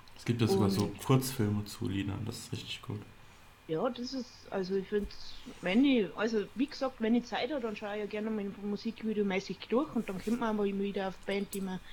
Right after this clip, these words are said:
Speaker 2: entweder noch nie gehört hat oder schon lange nicht mehr gehört und denkt, "Na ja, das ist doch eigentlich ganz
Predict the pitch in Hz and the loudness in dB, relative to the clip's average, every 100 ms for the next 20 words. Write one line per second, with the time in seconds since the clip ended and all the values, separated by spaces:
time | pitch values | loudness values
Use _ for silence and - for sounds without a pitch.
0 | - - - - - 208 202 214 202 196 | -14 -16 -18 -12 -4 -2 0 2 2 2
1 | 196 220 302 - 302 294 277 254 226 196 | 2 2 2 -2 -4 -4 0 0 0 -2
2 | 190 - 175 175 254 302 285 - 254 226 | -4 -4 -2 0 0 -2 -4 -2 -2 -2
3 | 190 190 185 170 190 320 330 - - - | -4 -6 -6 -4 -2 -2 -6 -8 -10 -4
4 | 208 208 - - 175 | -4 -4 -8 -8 -8